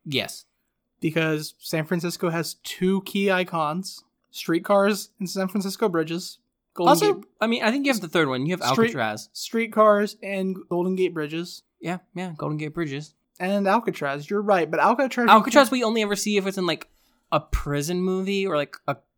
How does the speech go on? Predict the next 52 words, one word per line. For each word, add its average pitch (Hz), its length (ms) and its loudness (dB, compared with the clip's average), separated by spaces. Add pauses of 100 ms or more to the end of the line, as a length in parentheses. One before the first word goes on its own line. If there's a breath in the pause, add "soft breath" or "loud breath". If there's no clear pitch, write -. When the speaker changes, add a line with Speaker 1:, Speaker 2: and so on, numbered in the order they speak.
Speaker 1:
straight 165 180 -4
up - 180 -10
crime 127 460 -2
movie 147 300 -2
normally. 170 440 -4
Speaker 2:
Or 196 220 2
if, 196 140 0
like, 180 140 -2
it's 180 100 -10
a 170 40 -6
camera 170 380 -6
scoop 175 300 -6
coming 175 260 -8
in 165 220 -8
off 160 240 -4
Speaker 1:
Coming 196 240 6
Speaker 2:
of, 175 60 4
Speaker 1:
in 165 40 2
Speaker 2:
like 156 80 4
Speaker 1:
off 139 100 -2
the 135 60 -12
bay, 110 280 0
yeah. 101 220 -8
Speaker 2:
Yeah, 156 180 -2
like 113 260 -12
Speaker 1:
But, 147 180 0
like, 131 340 -6 (540)
it, 262 160 -4
it's 330 160 0
those 240 160 6
three, 98 160 -10
I 104 60 -16
think. - 320 -20 (420)
Speaker 2:
Yeah, 196 100 -2
but 165 100 0
I 165 40 -2
think 196 140 -2
if 185 60 -4
you're 170 100 -4
just 165 100 -6
establishing 151 560 -6
the 143 80 -10
city 151 220 -8
of 143 80 -10
San 143 120 -8
Francisco, 135 480 -14
it's - 180 -16
two. 135 280 -10
You 147 160 -12
have 143 140 -12
two 147 200 -12
things. - 540 -14